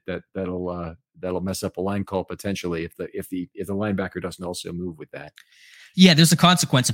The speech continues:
Speaker 2: I think actually in that Ravens game, Pittsburgh got in trouble because they were trying to do some of that stuff and they were shifting mid snap, and so they weren't back in their stance, and that created some, some havoc. So there's a cost and a downside to that.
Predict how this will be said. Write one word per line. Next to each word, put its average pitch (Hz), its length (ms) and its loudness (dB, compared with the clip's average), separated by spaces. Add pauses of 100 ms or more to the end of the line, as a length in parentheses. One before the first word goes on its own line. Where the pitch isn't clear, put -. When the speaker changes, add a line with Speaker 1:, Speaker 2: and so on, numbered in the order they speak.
(120)
Speaker 2:
I - 60 8
think 214 160 8
actually 196 220 6
in 180 40 10
that 147 100 8
Ravens 151 280 4
game, 143 160 4
Pittsburgh 147 400 2
got 135 160 4
in 120 80 -2
trouble 143 240 4
because 113 240 -2
they 123 80 2
were 117 80 2
trying 139 300 2
to 120 40 2
do 139 220 2
some 139 180 0
of 123 80 0
that 110 160 -2
stuff 117 340 -2
and 117 140 -2
they 117 60 4
were 117 160 0
shifting 123 520 0
mid 120 140 2
snap, 110 380 0
and 107 100 -8
so - 80 -8
they 107 100 -2
weren't 117 240 -2
back 110 220 -4
in 107 140 -4
their 104 80 -6
stance, 135 500 2
and 110 100 -6
that 113 160 -2
created 110 320 -6
some, 104 300 -6
some - 160 -4
havoc. 104 400 -2
So 123 100 -4
there's 123 220 0
a 113 60 -6
cost 131 420 -2
and 107 160 -6
a 101 60 -8
downside 110 640 -6
to 110 100 -10
that. 104 240 -8